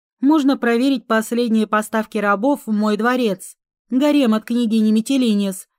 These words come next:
Узнай, все ли с ними в порядке". "Уже делаю". Мой третий супруг отошел чуть в сторону, его пальцы быстро замелькали над планшетом, вводя информацию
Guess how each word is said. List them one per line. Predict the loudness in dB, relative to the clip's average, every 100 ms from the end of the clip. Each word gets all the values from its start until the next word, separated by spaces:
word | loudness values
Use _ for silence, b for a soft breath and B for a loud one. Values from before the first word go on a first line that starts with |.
| -2
Узнай, | 0 4 4 4 0 -6 _
все | -4 0
ли | 0
с | 0
ними | -2 -2
в | -2
порядке". | -2 0 0 -2 -4 -4 -4 _ _ _ _ _ _ -6
"Уже | 0 2
делаю". | 2 4 2 0 -4 -8 _ -4
Мой | 0 0
третий | -2 -6 -6 -8
супруг | -8 -6 -6 -2 -4 -2
отошел | -8 -6 -6 -6 -4 -4 -4
чуть | -6 -10 -10
в |
сторону, | -4 -2 0 0 -2 -6 _ _
его | -4 -2 -2
пальцы | -2 -2 -4 -6
быстро | -6 -6 -6
замелькали | -4 -4 -4 -6 -6
над | -6 -6
планшетом, | -4 -4 -4 -6 -6 -4 -4 -6 -10 -12
вводя | -10 -4 -4 -4 -4 -4
информацию | -4 -6 -6 -4 -4 -6 -8 -6 -6 -8